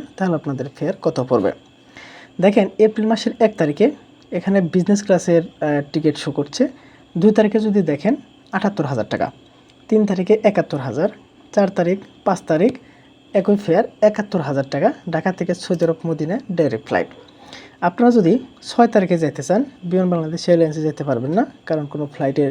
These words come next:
শিডিউল নেই। সাত তারিখে একাত্তর হাজার টাকা, আট তারিখে বিজনেস ক্লাসের টিকিট শো করছে, নয় তারিখ একাত্তর হাজার, দশ তারিখ আটাত্তর হাজার,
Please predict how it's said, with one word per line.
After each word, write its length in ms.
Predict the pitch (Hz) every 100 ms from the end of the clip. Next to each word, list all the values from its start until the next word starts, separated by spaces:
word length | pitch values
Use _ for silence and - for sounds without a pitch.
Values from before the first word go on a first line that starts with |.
| 143
শিডিউল 280 | - 151 147 139
নেই। 120 | 185 359 - _ - _
সাত 200 | - 196 202
তারিখে 220 | 202 202 208
একাত্তর 300 | 190 - 139
হাজার 220 | 117 101
টাকা, 140 | 113 208 294 - _ - _ -
আট 100 | 202
তারিখে 260 | 202 185 190
বিজনেস 380 | 160 160 175 180
ক্লাসের 300 | 175 160 156 -
টিকিট 180 | 151
শো 140 | 139 135
করছে, 300 | 143 - 254 - - _ -
নয় 180 | 180 190 190
তারিখ 180 | 180 185 -
একাত্তর 360 | 170 156 - 123
হাজার, 220 | 92 92 - _ _ -
দশ 180 | 175 175
তারিখ 260 | 175 170 180 - - -
আটাত্তর 320 | 180 170 147 127
হাজার, 220 | 135 196